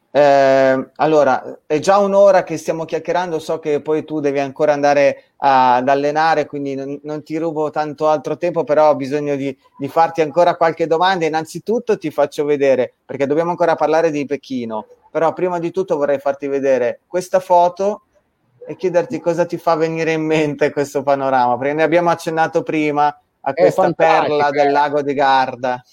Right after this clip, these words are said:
Speaker 2: Lago di Garda, è Bardolino, eh,
Speaker 1: Ah.
Speaker 2: ora come ar-, ora come ora con due piani in zona cambio.
Speaker 1: Esatto, esatto.
Speaker 2: All'epoca,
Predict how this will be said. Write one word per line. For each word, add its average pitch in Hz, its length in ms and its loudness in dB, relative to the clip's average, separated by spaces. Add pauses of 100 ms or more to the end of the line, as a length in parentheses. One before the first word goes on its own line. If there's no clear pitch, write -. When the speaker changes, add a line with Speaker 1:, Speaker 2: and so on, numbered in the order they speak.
(240)
Speaker 2:
Lago 135 320 -6
di 135 120 -6
Garda, 147 460 0
è 156 160 0
Bardolino, 165 1080 0
eh, - 400 -12
Speaker 1:
Ah. 139 460 2
Speaker 2:
ora 208 220 2
come 190 200 0
ar-, 202 440 2
ora 202 360 2
come 190 260 0
ora 214 300 0
con 160 240 -2
due 190 280 2
piani 151 440 -4
in 143 120 -6
zona 143 260 -4
cambio. 156 180 2
Speaker 1:
Esatto, 139 560 0
esatto. 151 300 0
Speaker 2:
All'epoca, 226 240 4